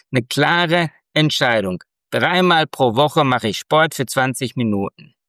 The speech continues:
Am besten vor dem Frühstück und vor der Dusche. Und das reicht, um deinen Kreislauf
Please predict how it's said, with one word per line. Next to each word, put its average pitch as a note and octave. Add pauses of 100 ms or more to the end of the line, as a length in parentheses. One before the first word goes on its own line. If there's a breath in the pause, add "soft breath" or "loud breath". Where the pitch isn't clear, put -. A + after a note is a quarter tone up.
(580)
Am B2
besten E3
vor B2+
dem A2
Frühstück E3+
und C3+
vor -
der B2+
Dusche. G2 (280)
Und F3+
das G#3
reicht, F#3+ (260 loud breath)
um C3+
deinen B2+
Kreislauf D#3